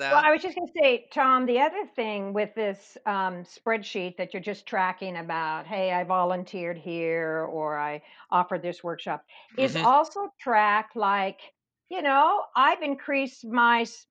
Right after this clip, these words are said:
Speaker 1: biking to work by twenty percent," or, "I now
Speaker 2: Right.
Speaker 1: three times a week, I take light rail."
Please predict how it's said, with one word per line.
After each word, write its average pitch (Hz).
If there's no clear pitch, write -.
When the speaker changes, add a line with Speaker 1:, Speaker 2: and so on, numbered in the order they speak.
Speaker 1:
biking 247
to 226
work 240
by 214
twenty 185
percent," 254
or, 190
"I 196
now 208
Speaker 2:
Right. 190
Speaker 1:
three 254
times 220
a 202
week, 262
I 214
take 233
light 370
rail." 180